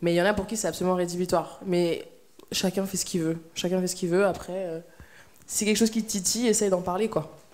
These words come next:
avec l'autre pour voir si c'est, euh, quelque chose qui peut être potentiellement envisageable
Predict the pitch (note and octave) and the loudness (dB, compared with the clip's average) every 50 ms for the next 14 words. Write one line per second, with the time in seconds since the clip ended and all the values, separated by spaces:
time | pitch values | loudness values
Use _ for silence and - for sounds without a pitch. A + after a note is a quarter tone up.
0 | - - F3 E3 E3+ E3+ - G3 G#3+ G#3 - - F3+ D#3+ D#3 E3+ E3+ - - - | -10 -6 -2 0 0 2 2 2 2 2 0 -2 -2 0 0 0 0 -2 -6 -10
1 | - - F3 D#3+ D#3+ D#3 D3+ D3 D#3+ E3+ - - - - - F3+ F3 F3 - - | -8 -6 -4 -4 -2 -2 -4 -4 -6 -8 -12 -14 -16 -8 -6 -6 -6 -6 -8 -10
2 | E3+ - - F3 E3+ E3 E3 - - - A3+ A3 A3 G#3+ G#3 - - A3 G3 F#3+ | -10 -8 -4 -2 0 0 -2 0 2 2 4 4 4 2 0 0 0 0 2 2
3 | G3 G3 G3+ - F3+ G#3 G3 G3 G#3 F#3+ G3 G3+ G3 G3 F#3 G3 G#3 A3 A3 G3 | 2 2 2 2 0 0 2 2 2 4 4 4 4 4 4 4 4 4 4 2
4 | E3+ E3 | 2 0